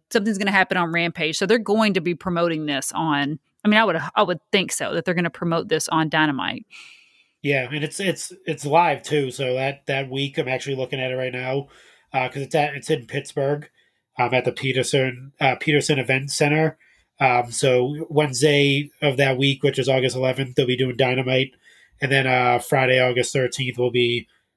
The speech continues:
Speaker 2: the, uh, premiere of Rampage. So, I mean, it is Britt Baker's hometown, so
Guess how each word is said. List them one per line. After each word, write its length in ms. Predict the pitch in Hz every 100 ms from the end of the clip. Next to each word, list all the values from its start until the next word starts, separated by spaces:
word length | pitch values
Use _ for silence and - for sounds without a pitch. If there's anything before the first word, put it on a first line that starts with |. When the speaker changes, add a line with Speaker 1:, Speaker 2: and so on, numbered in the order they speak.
| _
Speaker 2:
the, 180 | 123 120
uh, 100 | 117
premiere 460 | - 127 120 123
of 100 | 113
Rampage. 500 | 120 120 - 123 117
So, 340 | - 117 123 - - _ _ -
I 100 | 135
mean, 180 | 131
it 80 | 139
is 240 | 151 147 131
Britt 300 | - 165 160
Baker's 340 | 151 151 135
hometown, 580 | 156 151 139 143 147 147
so 380 | 147 131 127